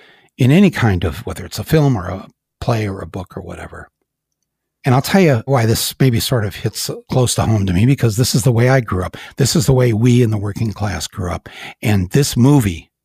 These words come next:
is that rare film about the working class that seldom gets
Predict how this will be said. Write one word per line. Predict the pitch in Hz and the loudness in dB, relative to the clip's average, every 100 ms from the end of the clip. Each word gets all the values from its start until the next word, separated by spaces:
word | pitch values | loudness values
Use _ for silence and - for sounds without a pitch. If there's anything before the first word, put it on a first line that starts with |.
| _ _ _ _ _ _ _ - _ | _ _ _ _ _ _ _ -20 _
is | 107 95 | -4 0
that | 101 - | -2 -2
rare | 104 120 117 | 0 2 2
film | - 147 139 90 107 - | 0 2 2 0 -4 -6
about | 104 127 165 | -2 0 0
the | - | -2
working | 92 85 85 | -8 -8 -12
class | 78 85 73 73 - - - | -12 -10 -8 -10 -12 -18 -10
that | - 95 | -4 -4
seldom | - - 131 117 82 71 - _ | -4 0 0 0 -4 -12 -18 _
gets | - 85 - - | -8 -8 -8 -14